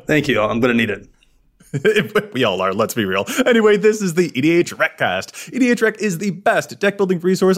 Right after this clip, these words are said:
Speaker 2: on the web for the Commander format, compiling data from deck lists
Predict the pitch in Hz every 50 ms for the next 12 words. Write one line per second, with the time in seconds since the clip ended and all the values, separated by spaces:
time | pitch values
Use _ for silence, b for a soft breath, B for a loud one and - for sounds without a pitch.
0 | - - - 226 208 190 180 180 185 185 - 147 131 131 - 151 147 156 170 160
1 | 156 - - 151 147 156 156 - - - 190 175 196 208 208 190 190 180 156 202
2 | 214 220 214 220 220 214 - 160 135 139 123 170 165 165 - 165 170 - - -